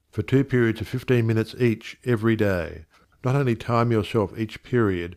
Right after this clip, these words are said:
to see how long you can keep a given conception before your mental vision,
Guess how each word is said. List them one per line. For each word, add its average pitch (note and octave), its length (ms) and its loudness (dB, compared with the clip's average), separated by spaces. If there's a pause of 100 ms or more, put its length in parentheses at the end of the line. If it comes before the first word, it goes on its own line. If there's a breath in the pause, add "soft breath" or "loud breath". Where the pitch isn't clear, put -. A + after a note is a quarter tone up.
to A2+ 80 -4
see A#2+ 160 0
how A2 160 2
long A2 280 2
you G#2 200 -2
can G2+ 100 -4
keep G#2+ 240 -2
a G#2+ 40 -6
given G#2 300 -2
conception G#2 540 -4
before G2+ 300 -2
your G2 120 0
mental G2 360 -4
vision, F#2+ 580 -6